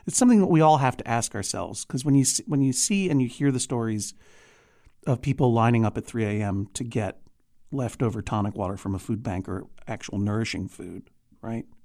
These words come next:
It's just hard. So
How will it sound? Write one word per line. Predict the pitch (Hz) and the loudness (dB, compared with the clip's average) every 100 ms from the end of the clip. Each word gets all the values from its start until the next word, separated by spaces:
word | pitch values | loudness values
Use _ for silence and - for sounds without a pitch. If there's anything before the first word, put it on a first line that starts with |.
| - _ _ _ _ _ _ _ _ _ _ - | -20 _ _ _ _ _ _ _ _ _ _ -6
It's | 135 | -4
just | - 147 - - - | 2 2 2 -4 -12
hard. | - 98 - - - - _ _ _ _ _ _ _ _ - | -10 -8 -10 -14 -20 -20 _ _ _ _ _ _ _ _ -6
So | - 185 175 180 | 2 4 6 4